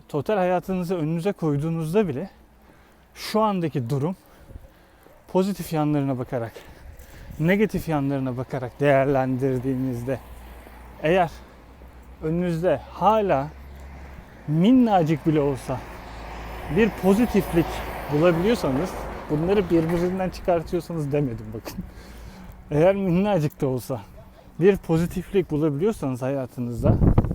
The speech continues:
bunu dürüstçe bulabiliyorsanız ki mantıken her insan sağlığı, sıhhati yerinde, bu illa mükemmel olacak diye değil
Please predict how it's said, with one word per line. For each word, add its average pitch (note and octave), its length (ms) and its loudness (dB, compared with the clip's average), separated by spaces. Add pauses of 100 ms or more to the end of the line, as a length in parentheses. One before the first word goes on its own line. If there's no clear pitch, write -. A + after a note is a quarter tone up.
(120)
bunu D#3 280 2
dürüstçe - 460 10
bulabiliyorsanız - 720 8 (400)
ki - 140 8 (560)
mantıken D3 540 2 (160)
her E3 280 -2
insan C3+ 420 -4 (1160)
sağlığı, C#3+ 880 2
sıhhati D3+ 800 -2 (1000)
yerinde, C#3 840 2 (580)
bu C#3+ 260 -2 (100)
illa E3+ 600 4 (120)
mükemmel E3 580 0
olacak D#3 420 0
diye D3 220 2
değil C#3+ 220 0